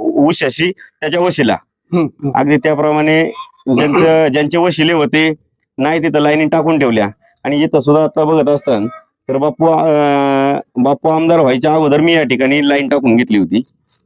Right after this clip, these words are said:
Speaker 1: त्याच्यामध्ये निलेश पवार असेल, मी असेल, आम्ही कायम म्हणजे खांद्याला खांदा लावून
Speaker 2: म्हणजे
Speaker 1: इतक्या
Speaker 2: सर्व शिवसैनिक.
Speaker 1: सर्व शिवसैनिकांनी या ठिकाणी. पण नंतर झालं असं की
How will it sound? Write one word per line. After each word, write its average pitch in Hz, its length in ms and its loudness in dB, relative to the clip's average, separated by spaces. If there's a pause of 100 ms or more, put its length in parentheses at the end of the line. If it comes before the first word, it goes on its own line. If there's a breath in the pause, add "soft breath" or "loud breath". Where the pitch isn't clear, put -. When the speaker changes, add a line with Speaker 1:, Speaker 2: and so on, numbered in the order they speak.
Speaker 1:
त्याच्यामध्ये 151 600 0
निलेश 147 380 2
पवार 151 300 0
असेल, 139 420 0 (160)
मी 139 160 2
असेल, 135 460 0 (360 loud breath)
आम्ही 139 260 0
कायम 147 300 0
म्हणजे 147 400 2
खांद्याला 135 380 0
खांदा 123 300 0
लावून 131 200 2
Speaker 2:
म्हणजे 131 140 0
Speaker 1:
इतक्या 147 140 0
Speaker 2:
सर्व 214 240 2
शिवसैनिक. 151 680 -2
Speaker 1:
सर्व 175 320 0
शिवसैनिकांनी 143 760 0 (400 loud breath)
या 147 120 0
ठिकाणी. 143 280 0
पण 156 140 2
नंतर 156 380 2
झालं 156 220 2
असं 143 200 0
की 147 300 0